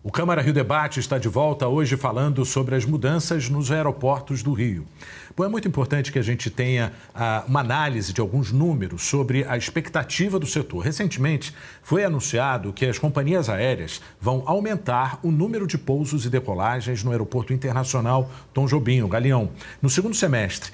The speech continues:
E a concessionária prevê a alta de quarenta por cento, por exemplo, tanto nos voos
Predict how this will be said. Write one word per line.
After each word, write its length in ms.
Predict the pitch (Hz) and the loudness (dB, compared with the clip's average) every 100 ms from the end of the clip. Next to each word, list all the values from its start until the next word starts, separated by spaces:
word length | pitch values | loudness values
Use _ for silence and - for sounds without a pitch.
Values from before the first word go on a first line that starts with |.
| - - | -18 -4
E 140 | 123 139 | 2 2
a 120 | 135 | 2
concessionária 600 | 143 143 165 196 160 175 | 0 0 0 2 2 2
prevê 440 | 180 190 127 185 202 - - | 2 0 4 2 0 -10 -4
a 80 | 120 | 0
alta 340 | 139 160 175 | 0 2 0
de 240 | 156 175 180 | 2 0 0
quarenta 560 | - 143 139 160 143 | 0 2 4 2 0
por 200 | - 110 | -4 -6
cento, 380 | - 123 120 - | -2 0 0 -2
por 120 | - | -2
exemplo, 400 | 101 101 135 131 | 0 2 2 0
tanto 300 | 101 160 170 | -2 -2 0
nos 160 | 160 101 | 0 0
voos 400 | 113 110 101 | 0 0 -2